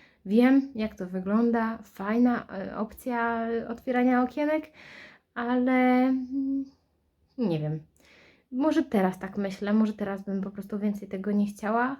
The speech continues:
kupować, ale, e, frajda jest, nie powiem, że nie. I kosmetyki też są bardzo fajne, natomiast za rok <laughs> nie planuję tego po prostu robić,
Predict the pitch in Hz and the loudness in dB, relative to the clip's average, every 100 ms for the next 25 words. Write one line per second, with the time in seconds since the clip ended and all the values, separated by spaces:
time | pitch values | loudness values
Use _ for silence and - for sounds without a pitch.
0 | - 226 262 247 285 - _ _ _ _ | -12 -10 -6 -4 -4 -6 _ _ _ _
1 | _ _ _ _ - 233 277 285 269 254 | _ _ _ _ -10 -4 0 0 0 -2
2 | 247 240 285 294 254 185 160 - 233 233 | -6 -6 0 2 4 4 0 -2 -2 -2
3 | 214 190 175 185 220 294 320 - _ - | -2 0 0 2 2 2 0 -4 _ -4
4 | 220 208 214 214 202 208 - 262 269 339 | -4 -4 -8 -4 -2 -4 -6 -10 -6 0
5 | 320 311 294 285 269 262 262 - _ _ | 2 2 -2 -2 0 0 -2 -10 _ _
6 | _ _ _ 339 349 339 311 302 285 - | _ _ _ -4 -2 0 0 2 0 -2
7 | - 214 226 233 233 - - 214 202 - | -6 -2 2 2 -2 -6 2 2 2 0
8 | - 196 185 - 190 185 185 - - 185 | -4 2 2 2 0 0 -2 -6 -12 -12
9 | - - 170 - 180 160 185 - | -12 -14 -14 -8 -6 -4 -6 -10